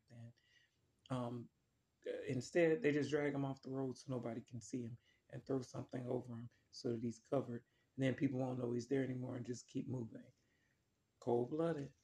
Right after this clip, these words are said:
Verse thirteen, "When he was removed from the highway, all the people went on after Joab to pursue Sheba, the son of Bichri." So Amasa's one down,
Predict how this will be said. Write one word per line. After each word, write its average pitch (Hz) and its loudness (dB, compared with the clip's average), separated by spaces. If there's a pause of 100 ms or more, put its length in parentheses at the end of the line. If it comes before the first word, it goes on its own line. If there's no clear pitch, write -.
(100)
Verse 143 0
thirteen, 151 -2
"When 143 2
he 147 -2
was 143 -2
removed 160 2
from 156 -4
the 143 -2
highway, 151 -4 (300)
all 139 4
the 156 2
people 165 0
went 160 -2
on 156 -6
after 156 -6
Joab 143 0
to - -20
pursue 143 -4
Sheba, 143 -4
the 139 -2
son 127 -8
of 127 -10
Bichri." 120 -4 (760)
So - -2
Amasa's 156 0
one 160 2
down, 165 -2